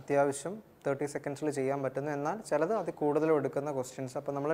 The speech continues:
ടൈം ബൗണ്ട് ആയിട്ട് എൻ്റയർ ഇരുപത്തഞ്ച് ക്വസ്റ്റ്യൻ നമ്മൾ ഒരു പത്ത് പതിനഞ്ച് മാക്സിമം പതിനെട്ടെണ്ണം വരെ, ഷിഫ്റ്റ് എളുപ്പമാണ് ഇരുപതെണ്ണോ, അങ്ങനെയാണ്. വേറെ ഇംഗ്ലീഷോ മറ്റേ റീസണിങ്ങോ പാടായിട്ട് വരും. എങ്കിൽ എൻ്റയർ എക്സാമിനെ നോക്കുവാണെങ്കിൽ മാത്സിൻ്റെ ഷിഫ്റ്റ് എളുപ്പമാണെങ്കിൽ മാക്സിമം അക്യുറസിയോടെ മാക്സിമം ക്വസ്റ്റ്യൻ ആൻസർ ചെയ്യണം. എളുപ്പമാണെങ്കിൽ,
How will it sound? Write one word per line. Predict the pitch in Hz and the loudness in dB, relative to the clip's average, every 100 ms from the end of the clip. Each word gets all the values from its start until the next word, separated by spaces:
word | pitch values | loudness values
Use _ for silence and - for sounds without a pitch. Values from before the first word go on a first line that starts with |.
| 156 | 6
ടൈം | 147 160 175 | 6 8 6
ബൗണ്ട് | 170 | 6
ആയിട്ട് | 143 139 135 | 6 4 2
എൻ്റയർ | 147 170 180 - - - | 6 6 4 -4 -18 0
ഇരുപത്തഞ്ച് | 147 151 165 165 165 | 2 4 2 2 2
ക്വസ്റ്റ്യൻ | 147 139 - 156 | 0 -2 -2 0
നമ്മൾ | 143 143 156 | 0 2 2
ഒരു | 147 | 2
പത്ത് | 139 165 | 0 2
പതിനഞ്ച് | 156 156 156 156 | 2 2 0 -2
മാക്സിമം | 139 135 165 185 | -4 -4 -6 0
പതിനെട്ടെണ്ണം | 165 147 147 147 143 135 | 2 2 0 0 0 0
വരെ, | 131 202 - - - | 0 -4 -12 -20 -8
ഷിഫ്റ്റ് | 139 - 147 | -4 4 6
എളുപ്പമാണ് | 151 180 175 190 | 8 6 6 6
ഇരുപതെണ്ണോ, | 165 165 147 139 190 - - | 8 8 6 2 -2 -10 -12
അങ്ങനെയാണ്. | 127 139 143 175 | -4 0 0 4
വേറെ | 147 151 147 | 6 6 4
ഇംഗ്ലീഷോ | 151 151 165 160 | 2 2 2 -2
മറ്റേ | 139 147 139 | 0 2 2
റീസണിങ്ങോ | 135 143 139 135 | 0 -2 -2 0
പാടായിട്ട് | 127 131 127 123 | 2 2 0 -2
വരും. | 127 | -2
എങ്കിൽ | 127 143 | -2 -2
എൻ്റയർ | 139 170 165 | 2 2 2
എക്സാമിനെ | - 170 170 185 156 | 0 0 0 0 -2
നോക്കുവാണെങ്കിൽ | 147 143 143 139 | 0 0 -2 -2
മാത്സിൻ്റെ | 147 - 190 175 | -4 -4 -4 -2
ഷിഫ്റ്റ് | 143 - | -2 2
എളുപ്പമാണെങ്കിൽ | 147 151 170 135 143 143 - - - - - | 0 4 2 2 0 0 -2 -6 -20 -20 -10
മാക്സിമം | 131 139 - 180 | -4 -4 -4 -2
അക്യുറസിയോടെ | 147 - 143 139 143 147 | 0 0 -2 0 0 2
മാക്സിമം | 139 156 175 165 | 2 0 -2 -2
ക്വസ്റ്റ്യൻ | 139 - 156 | -2 -2 -4
ആൻസർ | 131 127 139 | -4 -4 -4
ചെയ്യണം. | 117 120 135 127 | -4 -6 -4 0
എളുപ്പമാണെങ്കിൽ, | 147 151 156 139 135 | 2 4 4 4 0